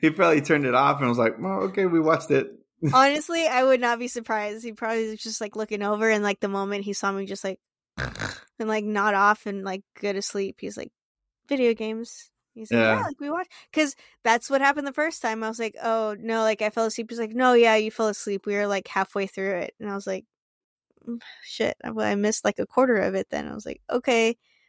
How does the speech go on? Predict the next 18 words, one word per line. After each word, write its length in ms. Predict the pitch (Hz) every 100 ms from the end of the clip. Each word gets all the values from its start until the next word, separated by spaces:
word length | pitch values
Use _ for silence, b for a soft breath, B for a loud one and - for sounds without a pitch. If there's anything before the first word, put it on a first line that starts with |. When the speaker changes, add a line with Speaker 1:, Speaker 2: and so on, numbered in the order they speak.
| -
Speaker 2:
but 80 | 214
I 100 | 208
didn't 120 | 202
wanna 200 | 208 196
admit 260 | 185 233 254
it. 180 | 196 - -
And 140 | 208
then 100 | 202
all 100 | 202
of 40 | 196
a 40 |
sudden 200 | - 208
we're 80 | 202
halfway 360 | 220 196 202 196
through, 500 | - 262 233 208 214 _ _ _ _ -
don't 200 | 285 247
remember 380 | 233 226 214 220
anything. 600 | 226 202 202 190 190